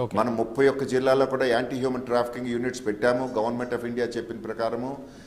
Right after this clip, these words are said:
Speaker 2: మనం ముప్పై ఒక్క జిల్లాలో కూడా ట్రైనింగ్లు ఇచ్చాము. వారు already పనిలో ఉన్నారు. Women Safety Wing అని సెపరేట్గా మనం పెట్టడం మన రాష్ట్రానికే ఘనత. మన రాష్ట్ర ప్రభుత్వం కూడా చాలా ముందుకు తీసుకెళ్తుంది ఈ యొక్క వ్యవహారాన్ని.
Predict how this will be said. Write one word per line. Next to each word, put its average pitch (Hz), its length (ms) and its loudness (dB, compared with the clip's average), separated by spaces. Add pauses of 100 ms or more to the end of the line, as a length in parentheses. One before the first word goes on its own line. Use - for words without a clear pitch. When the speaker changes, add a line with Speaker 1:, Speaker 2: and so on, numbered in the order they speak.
(160)
Speaker 2:
మనం 113 220 2
ముప్పై 117 240 2
ఒక్క 127 120 -4
జిల్లాలో 127 340 4
కూడా 127 160 0
ట్రైనింగ్లు 120 500 0
ఇచ్చాము. 127 440 0
వారు 113 140 2
already 127 420 2
పనిలో 120 300 2
ఉన్నారు. 127 520 0 (280)
Women 135 240 2 (120)
Safety 143 360 4
Wing 131 180 0
అని 127 80 -2
సెపరేట్గా 127 540 0
మనం 123 200 -2
పెట్టడం 120 320 -2
మన 120 200 2
రాష్ట్రానికే 123 540 2
ఘనత. 107 320 0 (720)
మన 110 220 2
రాష్ట్ర 147 360 4
ప్రభుత్వం 143 500 0
కూడా 151 360 2
చాలా 143 320 4
ముందుకు 151 300 -2
తీసుకెళ్తుంది 143 640 0
ఈ 117 60 4
యొక్క 117 180 2
వ్యవహారాన్ని. 120 680 0